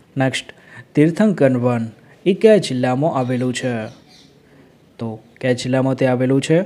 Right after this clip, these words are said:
તે આવેલું છે તારંગા, મહેસાણા ખાતે, ઓપ્શન ડી.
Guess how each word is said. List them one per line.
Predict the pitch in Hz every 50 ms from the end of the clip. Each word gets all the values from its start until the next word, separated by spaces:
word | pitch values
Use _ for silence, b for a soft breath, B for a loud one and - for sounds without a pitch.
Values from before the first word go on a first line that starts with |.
| - B B B B B _ -
તે | - 180 156
આવેલું | 131 123 123 123 127 135 127
છે | - - 185
તારંગા, | 175 165 - - 123 113 120 123 123 127 127 135 156 160
મહેસાણા | 147 127 127 127 120 - - 123 120 123 120
ખાતે, | 123 - 123 120 127 120 117 117 113 113 - _ _ _ -
ઓપ્શન | 127 123 - - 151 151
ડી. | 131 - 139 123 120 117 113 113 113 120